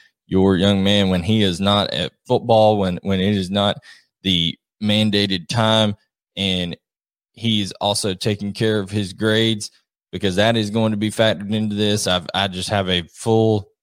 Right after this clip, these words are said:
belief that the, the schools are going to have to find a way to, if it ever comes down to where it is paid out by the schools, they're gonna have to find a way to incorporate grades in there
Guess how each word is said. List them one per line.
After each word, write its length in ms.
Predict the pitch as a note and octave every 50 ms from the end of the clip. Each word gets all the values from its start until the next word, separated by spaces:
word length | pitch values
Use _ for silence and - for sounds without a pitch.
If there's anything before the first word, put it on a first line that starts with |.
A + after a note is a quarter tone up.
| _ _ _ _ _ _ _ _ _
belief 480 | G2+ G2 G2 G#2 A2 A2 A2 G#2 - -
that 360 | - G#2+ G2+ F2 F#2 - -
the, 400 | D2+ F#2 G#2 F#2+ F#2 F#2 F2+ F2 - _ _ _ _ _ _ _ _
the 120 | F#2+ F2
schools 720 | - - - - B2+ B2+ B2 A#2+ A2+ A2+ A2+ G#2+ G#2 - - _ _ _ _ _
are 180 | - F2+ F#2 F2
going 300 | F2 G2+ G2+ G2+ F#2+ F#2+
to 80 | F#2 F2
have 200 | F#2+ F2+ F2 -
to 120 | - F#2 - - _ _ _ _
find 280 | G#2+ G#2 G#2 G#2 G2+
a 40 | F#2+
way 400 | F#2+ G2+ G2+ G2+ G#2 G#2 G2+ G2
to, 520 | - - - A2+ G#2 G2+ G2 F#2+ F2+ E2+ - - _ _ _ _ _ _ _ _ _ _ _
if 200 | - F#2+ - -
it 120 | - G3
ever 260 | - - G#2 G#2 G2
comes 420 | F2+ - - G2+ A#2 A2 G#2 G2 F#2
down 240 | G#2+ G#2+ G#2 G#2 G#2
to 80 | G2+
where 220 | F#2+ G2 G2 F#2+ F#2+
it 100 | F#2 F2+
is 180 | G2 G2+ F#2+
paid 280 | - - - G#2+ G#2+ G#2
out 180 | G2+ F#2 -
by 160 | E2 G2 G#2+ G#2+
the 120 | F#2+ F#2
schools, 340 | - - B2 A#2 A2 G#2 G2
they're 140 | A#2 A2+ A2
gonna 180 | A#2 A2 G#2
have 240 | G2 G#2 G#2+ G#2 -
to 80 | - -
find 340 | - - A2 G#2+ G#2 G2+
a 80 | F#2+ F#2
way 280 | F#2 G2 G2 G2 G2 F#2
to 220 | - - G#2 F#2+
incorporate 760 | F2+ F2+ - - G#2+ G2+ - - G#2 F#2+ F2 F#2 - - E2
grades 500 | G2+ G2+ G2 G2+ G2+ G2+ G2+ F#2 E2+ F2+
in 160 | G2+ G#2 G#2
there 380 | G#2 G2+ G2+ G2+ G2+ G2+ G2